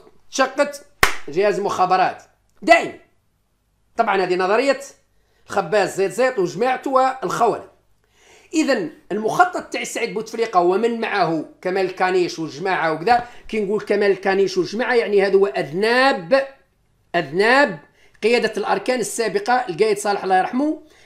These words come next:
اللي بصراحة يعني إنسان جاهل وأمي، لعبوا به وعطاو له مخطط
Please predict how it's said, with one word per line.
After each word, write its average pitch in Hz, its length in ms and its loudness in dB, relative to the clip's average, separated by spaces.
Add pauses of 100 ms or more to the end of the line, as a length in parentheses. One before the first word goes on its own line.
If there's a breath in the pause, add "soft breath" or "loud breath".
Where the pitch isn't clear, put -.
اللي 254 340 -2
بصراحة 220 760 0 (200 loud breath)
يعني 240 220 -2
إنسان 233 300 0
جاهل 185 420 2
وأمي، 262 640 2
لعبوا 202 360 4
به 247 240 2
وعطاو 208 380 4
له 196 100 10
مخطط 254 640 -2